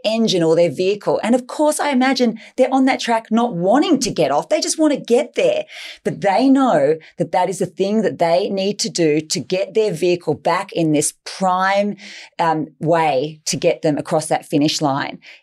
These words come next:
It's the same thing for us. We think that, "Oh no, we can't stop because we've got to get going. We've got to keep going. We've got to get this deadline done so we've got some semblance of work-life balance." But if we were to take these little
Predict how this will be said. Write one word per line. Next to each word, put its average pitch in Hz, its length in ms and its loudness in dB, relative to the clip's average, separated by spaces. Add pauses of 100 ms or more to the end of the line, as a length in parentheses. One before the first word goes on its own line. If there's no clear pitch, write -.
It's 180 220 -4
the 190 60 0
same 190 500 -2
thing 170 460 0
for 151 500 0
us. - 540 -6 (520)
We 180 220 -2
think 214 480 -2
that, 190 140 -4
"Oh 220 100 0
no, 233 220 4
we 226 100 0
can't 240 300 0
stop 233 360 0
because 233 220 -2
we've 226 140 -2
got 233 140 2
to 226 60 2
get 233 240 0
going. 233 240 0
We've 185 60 -6
got 220 60 4
to 226 80 0
keep 240 240 -4
going. 233 460 0 (260)
We've 214 120 0
got 240 120 2
to 226 60 4
get 240 180 2
this 208 120 -6
deadline 233 300 2
done 226 200 2
so 226 100 0
we've 202 80 -2
got 214 160 0
some 214 180 -4
semblance 214 460 -2
of 175 60 -6
work-life 208 560 0
balance." 202 440 0 (220)
But 214 80 0
if 214 120 -2
we 262 200 2
were 247 260 6
to 247 160 -4
take 202 460 -2
these 240 240 2
little 208 420 2